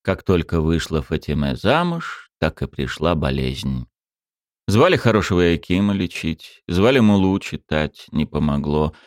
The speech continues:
Возили на Святую Гору в Карадак, давали порошки от камня с могилы. Хуже стало.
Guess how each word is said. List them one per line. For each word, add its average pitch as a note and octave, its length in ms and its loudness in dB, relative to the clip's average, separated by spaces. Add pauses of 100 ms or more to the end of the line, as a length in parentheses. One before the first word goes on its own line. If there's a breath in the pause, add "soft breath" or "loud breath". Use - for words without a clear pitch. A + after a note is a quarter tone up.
(160 soft breath)
Возили G#2 380 4
на G#2 120 6
Святую F#2+ 400 0
Гору F#2 340 4
в - 100 -12
Карадак, E2+ 920 0 (260 soft breath)
давали F#2+ 300 4
порошки F#2 640 2
от E2+ 180 0
камня E2+ 400 2
с - 140 -8
могилы. D2+ 560 -2
Хуже A#3 460 -2
стало. A1+ 720 -4